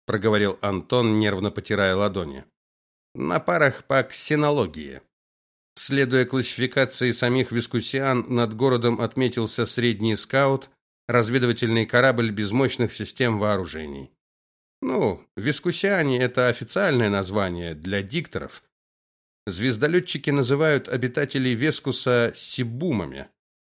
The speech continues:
сокращённо от выражения серо-буро-малиновый.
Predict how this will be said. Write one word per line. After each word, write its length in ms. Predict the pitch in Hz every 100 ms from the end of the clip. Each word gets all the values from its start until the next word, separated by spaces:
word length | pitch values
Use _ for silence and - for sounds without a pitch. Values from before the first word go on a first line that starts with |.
| _
сокращённо 840 | - - - 123 - - 131 120 117
от 100 | 110
выражения 600 | 117 120 107 120 110 107
серо-буро-малиновый. 1200 | - 127 117 98 110 107 110 113 92 67 65 65